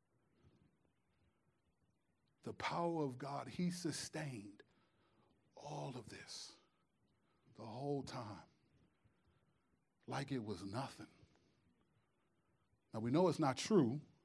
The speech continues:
He suffered, and his suffering was real. He created all things, and he suffers all things. It's the power of God to kill Jesus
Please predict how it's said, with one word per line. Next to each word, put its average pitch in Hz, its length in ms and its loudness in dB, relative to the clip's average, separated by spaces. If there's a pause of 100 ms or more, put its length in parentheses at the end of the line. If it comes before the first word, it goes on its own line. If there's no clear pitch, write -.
He 131 120 -6
suffered, - 460 0 (640)
and 117 100 -4
his 113 80 -4
suffering 143 500 -2
was 110 160 -2
real. 110 400 -2 (880)
He 104 100 -8
created 139 400 -2
all 156 160 0
things, 147 640 0 (420)
and 110 100 -2
he 104 60 -2
suffers 131 440 -4
all 101 180 0
things. - 520 -12 (1300)
It's - 80 -14
the - 140 -6
power 165 720 0
of 120 380 0
God 131 140 -4 (3000)
to 104 180 -10
kill 147 360 2
Jesus 117 840 -2